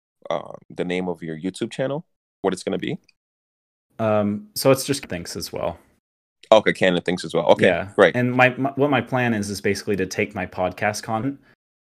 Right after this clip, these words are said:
Speaker 2: and have, like, video games. So I have a buddy who plays a lot of video games, and he's really good.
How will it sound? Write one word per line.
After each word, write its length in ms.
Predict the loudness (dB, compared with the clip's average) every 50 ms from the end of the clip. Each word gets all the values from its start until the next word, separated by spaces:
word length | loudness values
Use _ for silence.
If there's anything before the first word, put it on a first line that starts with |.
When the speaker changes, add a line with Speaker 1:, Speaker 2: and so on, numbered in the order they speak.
| _ _ -6
Speaker 2:
and 280 | -4 -2 -2 -2 -4
have, 500 | -6 -6 -2 2 2 2 2 0 -6 -18 _ _ _ _
like, 300 | -8 -8 -8 -8 -8 -6
video 340 | -2 -2 0 0 0 0 0
games. 380 | -2 -2 -4 -4 -4 -4 -4 -6
So 280 | -8 -8 -4 2 4
I 40 | 4
have 80 | 4 4
a 80 | 2
buddy 320 | 2 2 0 0 0 -2 -4
who 160 | -8 -12 -10
plays 260 | -6 -4 -4 -4 -4
a 40 | -6
lot 240 | -8 -6 -6 -6 -6
of 80 | -6
video 280 | -8 -8 -6 -6 -6 -6
games, 380 | -8 -10 -12 -12 -12 -14 -12 -12
and 80 | -8 -6
he's 200 | -6 -6 -6 -4
really 200 | -4 -4 -4 -4
good. 360 | -4 -4 -4 -4 -4 -6 -6